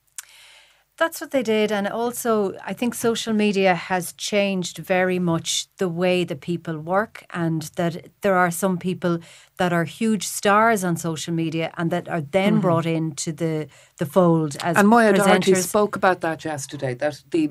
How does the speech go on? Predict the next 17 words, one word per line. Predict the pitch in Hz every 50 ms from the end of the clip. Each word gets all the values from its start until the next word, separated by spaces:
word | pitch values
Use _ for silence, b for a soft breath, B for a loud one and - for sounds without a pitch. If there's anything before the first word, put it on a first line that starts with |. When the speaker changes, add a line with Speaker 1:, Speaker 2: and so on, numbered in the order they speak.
| - -
Speaker 2:
if | 165 - -
you | 165
like, | 170 165 156 143
the | - - 156 165
ecosystem, | 139 - 147 147 135 - 151 143 139 - - 147 143
the, | 156 139
the | - - 165
whole | 147 180 180 165
environment | 160 156 147 156 156 156 151 147 143 143 135 -
f-, | - 139 -
in | - 151 143
broadcasting | 139 147 143 143 143 143 - 151 143 143 135 - - 151 143
and | 143 143 143 -
Speaker 1:
Yeah. | 156
Speaker 2:
interaction | 147 135 - 160 151 147 160 214 185 170 - - - 131 b b b b b b b b b b
has | 165 147 -
changed. | - - 185 175 175 156 - 131 - _ -